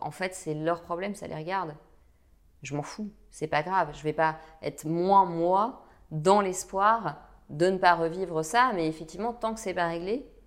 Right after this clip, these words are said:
la douleur d'avoir subi la jalousie, j'en parlais hier avec une patiente, de ses sœurs, elle se rappelle dans les situations où des femmes sont jalouses d'elle au travail, elle me dit « ça me fait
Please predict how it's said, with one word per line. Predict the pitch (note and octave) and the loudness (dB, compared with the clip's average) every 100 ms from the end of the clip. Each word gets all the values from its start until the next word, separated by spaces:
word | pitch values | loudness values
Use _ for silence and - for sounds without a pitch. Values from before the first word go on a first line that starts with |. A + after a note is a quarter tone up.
| _ _ _ _ _ _ - D#3 | _ _ _ _ _ _ -12 8
la | E3 | 10
douleur | E3 G#3 A#3+ C4 D#4 F#3 D#3 - - | 10 4 8 8 8 4 2 -8 -6
d'avoir | E3 D#3+ | -2 -2
subi | - E3+ G3 | -4 -8 -2
la | F#3 | 0
jalousie, | D#3 D3+ D#3 D#3+ F#3 F3+ - - - - | 0 -4 -8 -8 -8 -8 -10 -20 -20 -10
j'en | D#3 D#3 | -6 -2
parlais | D#3+ E3 E3 | -2 -2 -2
hier | E3+ D#3+ | -4 -4
avec | D#3 D#3 | -8 -10
une | D#3 | -10
patiente, | D#3+ - B3 A#3+ | -10 -8 -6 -4
de | D#3+ | -4
ses | D#3 D3+ | -6 -10
sœurs, | - A#3 A#3+ D#3 | -6 -2 0 0
elle | D3 | -4
se | E3 | -6
rappelle | D#3+ D#3+ - G3+ | -6 0 0 0
dans | D#3 | -4
les | D3+ | -8
situations | - D#3 D#3 F3 | -10 -10 -8 -8
où | |
des | D3+ | -8
femmes | D3 D#3+ | -6 -6
sont | D#3+ D3 | -6 -12
jalouses | D3 C#3 D3 | -12 -10 -4
d'elle | D#3 | -4
au | C#3 | -4
travail, | - D#3+ G#3+ G3+ | -6 0 2 2
elle | D3 | -4
me | D3 | -10
dit « | E3+ | -14
ça | G#3 D#3 | -6 -6
me | |
fait | D3+ D#3 | -4 -10